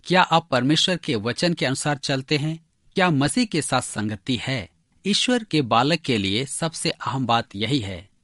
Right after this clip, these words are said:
कि वह परमेश्वर के वचन के अनुसार चले। मित्रों, अब हम आगे बढ़ते हैं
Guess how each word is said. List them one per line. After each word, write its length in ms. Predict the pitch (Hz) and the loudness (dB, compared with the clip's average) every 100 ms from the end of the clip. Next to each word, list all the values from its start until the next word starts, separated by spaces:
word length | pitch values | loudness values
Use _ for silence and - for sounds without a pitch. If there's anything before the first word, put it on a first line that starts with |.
| _ - | _ -4
कि 120 | 127 | 2
वह 160 | 135 | 2
परमेश्वर 520 | 135 120 131 165 - 135 | 2 2 2 2 0 -4
के 160 | 113 | -4
वचन 360 | 101 123 - 147 | -4 -4 -2 -4
के 160 | - | -4
अनुसार 500 | - 110 110 - 104 - | -6 -6 -6 -4 -6 -6
चले। 360 | 107 98 92 - _ _ - | -8 -8 -12 -18 _ _ -8
मित्रों, 260 | 185 226 214 | 0 2 4
अब 140 | 160 160 | 4 4
हम 140 | 165 - | 2 2
आगे 240 | 120 139 | 2 2
बढ़ते 360 | 131 117 - 123 | 0 -2 -2 -4
हैं 160 | 139 | -4